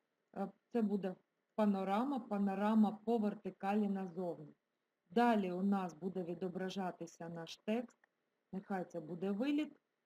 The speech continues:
і нехай буде виліт, але вниз, згори, напису «Повернутись до вибору тем». Е, налаштуємо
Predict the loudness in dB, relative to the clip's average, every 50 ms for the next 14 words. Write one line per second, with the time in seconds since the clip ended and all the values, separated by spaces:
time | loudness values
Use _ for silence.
0 | _ _ _ _ _ 0 2 2 2 2 2 4 4 4 4 2 0 0 0 2
1 | 2 2 2 2 0 0 -2 -2 -2 0 2 4 4 4 4 2 0 -2 -4 _
2 | _ _ _ -4 -2 -2 2 2 2 2 0 -2 -6 -4 0 4 4 4 4 2
3 | -2 -4 -6 -18 _ _ _ _ _ _ _ _ _ _ _ _ _ _ _ _
4 | _ -14 -10 -2 2 2 2 2 2 0 0 0 -2 -6 _ _ _ _ _ _
5 | _ _ _ _ _ _ _ _ _ _ _ _ _ 2 2 2 2 2 0 -2
6 | -2 0 -4 -6 -4 -4 -4 -4 -2 2 4 4 4 4 2 0 -2 -2 -2 -4
7 | -2 -2 -4 -4 -4 -4 -6 -6 -10 _ _ -14 -14 -14 -20 _ _ _ _ _
8 | _ _ _ _ _ _ _ _ -4 -2 0 2 4 4 6 6 4 4 2 0
9 | 0 0 -2 -6 _ -4 -2 2 2 2 2 2 -2 -4 -4 -4 -6 -8 -10